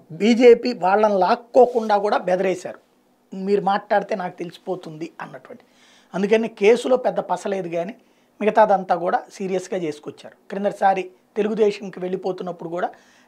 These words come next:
రేవంత్ అరెస్ట్ తర్వాత చంద్రబాబుని ఏమైనా చేశారా? ఆర్భాట ప్రచారం తప్పించి. రేవంత్ను కూడా వదిలేసి ఆ తర్వాత ఏమైంది అసలు ఆ కేసు? నడుస్తుంటది అంతే. కేవలం అక్కడ బెదరేసి తన వాళ్ళు అవతలకు పోకుండా చూసుకోవడంలో సక్సెస్ అయ్యారు ఇప్పుడు కూడా.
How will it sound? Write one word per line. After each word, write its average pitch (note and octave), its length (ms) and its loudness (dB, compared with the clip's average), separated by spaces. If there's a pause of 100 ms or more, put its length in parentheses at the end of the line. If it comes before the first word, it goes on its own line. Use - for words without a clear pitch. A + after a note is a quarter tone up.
రేవంత్ A3 340 4
అరెస్ట్ - 240 -2
తర్వాత G3+ 280 2
చంద్రబాబుని G3+ 520 2
ఏమైనా F3 160 -4
చేశారా? F3 400 -2 (540)
ఆర్భాట F#3+ 300 0
ప్రచారం F3 500 -8
తప్పించి. D#3+ 480 -18 (500)
రేవంత్ను G#3+ 320 4
కూడా G#3 140 0
వదిలేసి G3+ 300 0
ఆ - 20 0
తర్వాత F#3+ 360 2
ఏమైంది G3 260 -4
అసలు F3 160 -6
ఆ D#3 40 -6
కేసు? - 380 -10 (480)
నడుస్తుంటది G3+ 440 -2
అంతే. E3 280 -6 (760)
కేవలం C#4 460 4 (100)
అక్కడ F#3+ 340 -2
బెదరేసి B3 640 4
తన A3 320 -6
వాళ్ళు A3+ 400 2
అవతలకు G#3 320 0
పోకుండా G3 440 -2 (100)
చూసుకోవడంలో F#3 540 -6
సక్సెస్ - 300 -8
అయ్యారు F#3 180 0
ఇప్పుడు F3 240 -10
కూడా. C3+ 180 -14